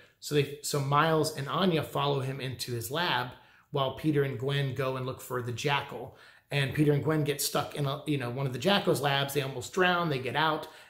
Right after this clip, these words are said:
and that's when they, they're surrounded by, like, shark clones or whatever.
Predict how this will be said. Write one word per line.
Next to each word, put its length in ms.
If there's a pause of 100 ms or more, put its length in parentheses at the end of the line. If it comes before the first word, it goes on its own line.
and 100
that's 160
when 120
they, 320
they're 260
surrounded 420
by, 100
like, 200
shark 640
clones 460
or 60
whatever. 460